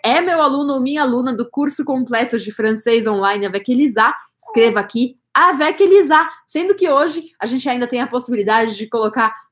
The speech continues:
nouveau ou novo Avec Elisa, como a Paula Ana. Salut, Ana Paula! Wasserbauer, é, que é uma nova aluna. Deixa eu ver se tem mais gente. Tô vendo vários primeiros passos. Je suis accro.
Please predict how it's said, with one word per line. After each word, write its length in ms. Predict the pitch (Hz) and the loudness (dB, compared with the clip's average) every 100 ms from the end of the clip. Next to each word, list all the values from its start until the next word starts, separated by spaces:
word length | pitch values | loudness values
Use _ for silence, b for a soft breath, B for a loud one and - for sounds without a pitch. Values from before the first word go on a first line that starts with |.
| _ | _
nouveau 840 | 226 311 427 427 226 277 302 233 - | -4 2 6 6 4 2 2 0 -2
ou 180 | 196 202 | -2 0
novo 580 | 208 277 349 320 220 | 0 2 2 2 0
Avec 320 | 202 202 226 269 | 0 0 -4 -2
Elisa, 460 | 294 277 233 285 | 0 2 2 2
como 200 | 302 262 | 0 0
a 140 | 277 233 | 2 0
Paula 420 | - 269 311 285 | 2 2 2 2
Ana. 400 | 247 294 277 233 | 0 0 -2 -4
Salut, 280 | 226 294 320 | -2 -4 -2
Ana 180 | 320 - | -6 0
Paula! 720 | 311 339 320 294 240 175 156 _ _ | 4 4 4 2 2 -2 -10 _ _
Wasserbauer, 1040 | 208 254 285 254 208 269 302 277 208 180 - b b b b | -8 -6 -6 -8 0 2 2 2 -2 -6 -12 b b b b
é, 340 | 208 220 220 208 | -6 -4 -2 -4
que 180 | - 392 | 0 0
é 60 | |
uma 160 | 330 339 | 2 2
nova 300 | 254 277 370 | 2 2 2
aluna. 360 | 294 285 330 | 0 -2 -4
Deixa 220 | 208 - 285 | -4 -4 -4
eu 40 | |
ver 100 | 240 | -4
se 120 | 240 | -4
tem 140 | 277 240 | -6 -4
mais 260 | 240 233 | -4 -4
gente. 360 | 208 208 262 - | -4 -6 -8 -6
Tô 80 | 214 | -4
vendo 200 | 240 220 | -4 2
vários 320 | 226 254 247 | 2 2 -4
primeiros 380 | 226 220 220 214 | -6 -4 -4 -4
passos. 680 | 233 240 233 226 233 202 190 | 2 4 2 0 -4 -4 -6
Je 160 | 269 | -8
suis 180 | - 269 | -6 -2
accro. 640 | 226 - - 247 254 233 | -2 -2 -4 2 4 2